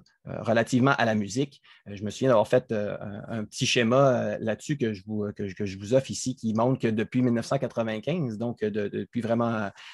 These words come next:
euh, de-, depuis à peu près une vingt-, vingtaine d'années, vingt-cinq ans, euh, notre rapport à accéder à la musique comme contenu, comme, euh, euh, a complètement changé. Donc, de, pour, pour pouvoir, euh,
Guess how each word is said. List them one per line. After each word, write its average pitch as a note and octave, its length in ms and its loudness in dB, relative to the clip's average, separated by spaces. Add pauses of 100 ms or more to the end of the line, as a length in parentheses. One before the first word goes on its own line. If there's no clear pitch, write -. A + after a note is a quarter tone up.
(160)
euh, F#2 180 -6
de-, G2 360 -6
depuis A2 340 -4
à G#2 60 -2
peu A2+ 80 -6
près A#2 120 -2
une A2+ 120 0
vingt-, G#2 360 -2
vingtaine A#2 420 2
d'années, A2+ 280 0
vingt-cinq A2 460 -4
ans, D3+ 140 2 (340)
euh, G2 380 -4
notre A2 340 2
rapport C3+ 720 6
à B2 260 2
accéder C#3 600 0
à A2+ 100 -4
la A2+ 100 -2
musique A2+ 380 -4
comme A#2 180 -2
contenu, A#2+ 400 0
comme, G#2 300 -8
euh, A2+ 80 -12 (480)
euh, G2 260 -6
a G2+ 260 0
complètement C3 480 2
changé. B2 440 2
Donc, A#2 220 -2
de, A2 60 0
pour, G#2+ 240 -8
pour A2 160 -2
pouvoir, A#2 380 6
euh, A2 220 2